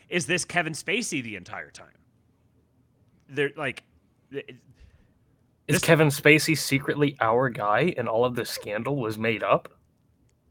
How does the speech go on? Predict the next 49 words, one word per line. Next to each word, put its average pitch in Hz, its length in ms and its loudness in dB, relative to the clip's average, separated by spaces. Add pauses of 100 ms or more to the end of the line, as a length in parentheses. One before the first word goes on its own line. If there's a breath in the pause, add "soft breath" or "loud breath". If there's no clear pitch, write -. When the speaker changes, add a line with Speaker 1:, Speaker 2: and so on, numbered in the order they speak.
(380)
Speaker 1:
That's 135 340 -2
where 175 240 -4
I 139 140 0
was 135 180 -4
going 107 280 -8
to 92 120 -16
go 90 200 -8
with 76 180 -16
it. - 100 -20 (380)
Speaker 2:
Okay. 120 300 -2 (640)
Speaker 1:
Wondering 175 560 2
if 135 180 -4
that, 131 320 -2
like, 160 240 2 (560)
it 147 80 -10
kind 202 160 0
of 180 80 0
reminds 151 380 -2
me 147 100 -6
of 117 180 -4
the, 127 220 -4
uh, 110 60 0 (280)
the, 104 400 -6
the, 101 280 -10
the, 95 420 -14
um 87 280 -14 (220)
Speaker 2:
Doubtful, 143 580 8
but 127 260 0
maybe. 139 420 4 (380)
Speaker 1:
Right, 123 280 2
yeah, 139 140 0
that's, 151 220 -2
that, 156 220 -2
that'd 185 200 2
be 185 80 -4
my 156 160 0
position 143 480 -4
on 98 140 -4
it. 107 80 -4
I'd 120 120 -2
be 131 100 -6
like, 113 260 -4
eh, 196 300 2
probably, 156 460 -4
like, 135 200 -4
twenty 139 300 -4
percent, 135 520 -4
maybe. 156 320 -2
Speaker 2:
<laughs> 196 80 -2